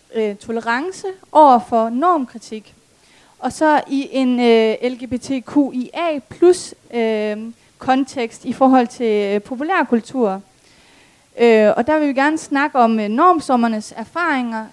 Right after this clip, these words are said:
øh, fra undervisningen, og om, lidt omkring det her med forskellene på, øh, tolerance og normkritik. Og, øh,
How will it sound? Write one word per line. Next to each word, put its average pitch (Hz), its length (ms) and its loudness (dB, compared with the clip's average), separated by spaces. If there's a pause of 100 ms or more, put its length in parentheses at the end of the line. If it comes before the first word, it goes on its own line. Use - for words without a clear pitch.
(120)
øh, 214 320 -4
fra - 340 -2
undervisningen, 269 840 0 (360)
og 285 120 2
om, 285 320 2
lidt 302 220 -2
omkring 277 880 -4
det 262 80 -4
her 262 60 0
med 247 260 -2
forskellene 233 760 0
på, 220 300 6
øh, 208 380 -2 (360)
tolerance 247 800 -4 (100)
og 240 120 -2
normkritik. 269 640 -4 (1500)
Og, 254 320 6
øh, 233 400 0